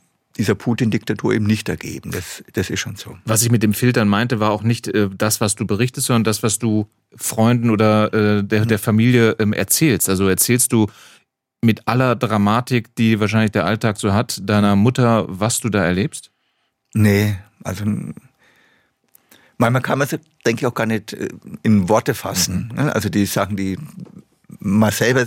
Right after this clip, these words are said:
Speaker 1: dann einem durch den Kopf gehen oder in die Brust, dann kann man es grad schon an die Herz, ans Herz sozusagen. Aber sch-, natürlich ist es schon meine Aufgabe, dass ich den Menschen zeig,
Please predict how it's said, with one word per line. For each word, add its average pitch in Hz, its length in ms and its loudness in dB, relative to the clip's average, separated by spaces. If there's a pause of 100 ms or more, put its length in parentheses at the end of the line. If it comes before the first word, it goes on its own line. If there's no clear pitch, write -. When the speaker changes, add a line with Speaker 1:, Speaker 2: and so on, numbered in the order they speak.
Speaker 1:
dann 95 280 -4
einem 92 240 -2
durch 101 220 -6
den 135 220 -6
Kopf - 320 -6
gehen 95 280 -4
oder 87 280 -6 (640)
in 113 80 2
die 101 80 6
Brust, - 540 -2 (360)
dann 104 300 -4
kann - 200 -8
man 104 140 2
es 104 80 -4
grad 110 200 -2
schon 107 120 -4
an 98 80 0
die 92 120 0
Herz, - 320 -6
ans 101 200 -6
Herz 175 160 -8
sozusagen. 104 640 -4 (2500)
Aber 98 200 2
sch-, - 460 -6 (380)
natürlich 123 360 0
ist - 260 -10
es - 60 -16
schon 107 160 0
meine 104 300 0
Aufgabe, 120 560 -2
dass 113 180 -8
ich 110 100 -6
den 107 160 -2
Menschen 117 840 0
zeig, - 680 -4